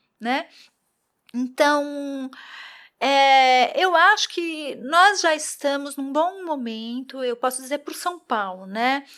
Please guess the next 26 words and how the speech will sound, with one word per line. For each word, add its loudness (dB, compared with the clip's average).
É, -2
mas 0
a 4
gente -8
sabe -2
que -12
ainda -8
tem -10
muita -10
denúncia -16
e -8
as -18
mulheres -14
ainda -16
não -14
denunciam. -16
Então, -6
é, -4
eu, 0
eu 2
acho 4
que -10
São -6
Paulo 4
melhorou -4
muito. -8